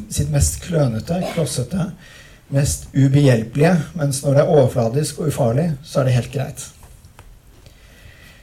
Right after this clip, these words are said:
Eh, det kan man jo stusse over, eh, og så kan man jo selvfølgelig spekulere på,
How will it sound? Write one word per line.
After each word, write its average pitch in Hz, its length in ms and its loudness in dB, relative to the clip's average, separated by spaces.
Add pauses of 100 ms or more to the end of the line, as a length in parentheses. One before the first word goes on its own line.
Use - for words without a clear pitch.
(280)
Eh, 117 280 0 (160)
det 156 120 6 (100)
kan 165 120 2
man 143 160 4
jo 156 280 4
stusse 139 360 0
over, 160 260 4
eh, 151 480 0
og 131 80 0
så 151 140 -6
kan 147 100 0
man 135 160 2
jo 135 80 -2
selvfølgelig 131 440 0
spekulere 123 640 2
på, 143 120 4